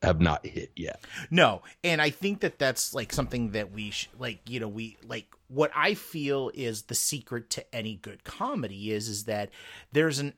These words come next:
Speaker 2: ample amount, like, if you're gonna do one of these big, like, you know, um, big payoff kinds of comedies, there
Speaker 1: Right.
Speaker 2: has to be ample amount of setup,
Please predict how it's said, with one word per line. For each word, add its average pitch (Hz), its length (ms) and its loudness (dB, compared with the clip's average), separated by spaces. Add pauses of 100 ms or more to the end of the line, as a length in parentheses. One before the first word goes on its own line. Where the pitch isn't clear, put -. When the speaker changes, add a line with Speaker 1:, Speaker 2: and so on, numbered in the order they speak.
Speaker 2:
ample 185 380 0
amount, 131 460 -2
like, 143 180 -4
if 139 160 -8
you're 147 80 2
gonna 156 380 0
do 147 240 0
one 139 180 0
of 123 120 -4
these 113 260 -4
big, 127 440 -4
like, 123 280 -2
you 117 60 0
know, 101 260 -4 (360)
um, 104 640 0 (380)
big 131 260 -4
payoff 143 680 2 (360)
kinds 143 380 -2
of 143 100 -4
comedies, 151 540 -2
there 160 100 6
Speaker 1:
Right. 147 140 4
Speaker 2:
has 180 200 4
to 175 100 -2
be 151 200 -4
ample 139 380 -2
amount 117 380 -2
of 95 100 -14
setup, - 600 -2